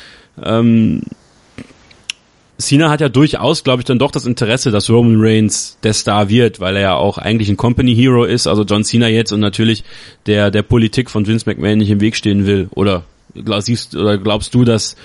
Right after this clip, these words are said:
dass John Cena auch dafür sorgen würde, dass,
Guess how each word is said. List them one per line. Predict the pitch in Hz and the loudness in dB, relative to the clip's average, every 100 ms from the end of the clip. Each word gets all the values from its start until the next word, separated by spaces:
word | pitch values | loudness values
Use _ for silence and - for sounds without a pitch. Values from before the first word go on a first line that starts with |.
| - - _ | -20 -20 _
dass | 113 - | -4 -2
John | 113 | -2
Cena | 104 123 120 | 0 0 0
auch | 104 | 0
dafür | 117 110 110 | -4 -2 0
sorgen | 110 113 110 | 0 0 0
würde, | 101 110 104 | 0 2 2
dass, | 101 95 | 0 -2